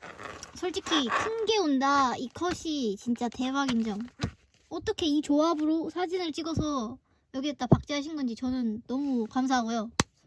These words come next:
감사합니다. 큰 게 온다 조합 저 너무 좋아하고요. 정말 감사합니다. 감상 마치도록 하겠습니다. 정말, 정말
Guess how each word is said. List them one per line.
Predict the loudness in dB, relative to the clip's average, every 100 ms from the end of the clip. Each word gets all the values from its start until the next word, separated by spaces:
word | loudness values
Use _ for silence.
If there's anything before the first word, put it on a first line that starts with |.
| _
감사합니다. | -10 -4 -4 -4 -10 -16 _ _ -14 -14 -10 -8 -2 0 0 -4 _ -12 -8 -8 -10 -14 -14 _
큰 | -10 -4 0
게 | 2
온다 | 2 0
조합 | 0 -2 -2
저 | -2 0
너무 | 2 2 2 0
좋아하고요. | 0 0 -2 -4 -6 -10 -4
정말 | 2 2
감사합니다. | 2 0 2 2 2 -2 -10 -20 -20 -20 -20 _ _
감상 | -8 -4 -2 -2
마치도록 | -2 -4 -6 -6 -6 -6
하겠습니다. | -8 -6 -4 -4 -6 -12
정말, | -6 -2 0 0 -2 -6 -12 _ _ -20 -20 _ -14 -6
정말 | -2 0 2 2 2 -2